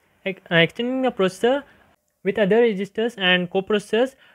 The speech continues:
to, uh, increase its performance. Okay, so there are three main instructions. First one is for, uh, data processing, and second is for the register transfer, and third one is for the loading and storing of the values. We'll be attaching coprocessors with the main processor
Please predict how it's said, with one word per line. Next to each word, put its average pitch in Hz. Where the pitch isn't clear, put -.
to, 202
uh, 160
increase 185
its 247
performance. 147
Okay, 214
so -
there 208
are -
three 220
main 240
instructions. 220
First 208
one 233
is 214
for, 240
uh, 175
data 185
processing, 254
and 175
second 233
is 226
for 208
the 208
register 185
transfer, 214
and 180
third 214
one 220
is 208
for 202
the 233
loading 196
and 247
storing 175
of 151
the 147
values. 135
We'll 190
be 226
attaching 214
coprocessors 220
with 196
the 190
main 202
processor 233